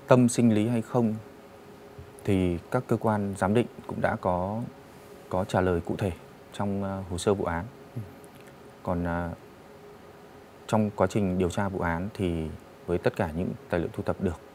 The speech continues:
Speaker 1: ờ, cũng đã khẳng định là trước, trong và sau khi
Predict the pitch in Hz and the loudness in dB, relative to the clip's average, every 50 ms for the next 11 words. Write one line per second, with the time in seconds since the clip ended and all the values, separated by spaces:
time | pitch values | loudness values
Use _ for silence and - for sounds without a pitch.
0 | - - - - - - - - - - - - 78 - - - 92 98 98 98 | -20 -20 -20 -20 -20 -20 -20 -20 -18 -12 -8 -8 -8 -6 -4 -4 -2 0 0 0
1 | 95 - - 90 85 92 95 - - 95 87 85 82 80 80 78 82 - - - | -2 -2 -2 0 0 0 0 0 -2 -4 -4 -2 -2 -2 -4 -6 -8 -12 -16 -20
2 | - - - - - - 139 135 - - - - 107 104 98 92 90 - 90 85 | -20 -20 -18 -2 2 4 4 4 2 0 0 0 2 2 0 -4 -4 -4 -4 -2
3 | 85 80 80 80 78 - - - - - - - - - - 110 104 101 101 - | -2 -4 -6 -8 -12 -14 -14 -16 -16 -18 -18 -16 -10 -4 0 4 4 4 4 2
4 | - 104 98 95 92 90 | 2 2 2 2 0 -2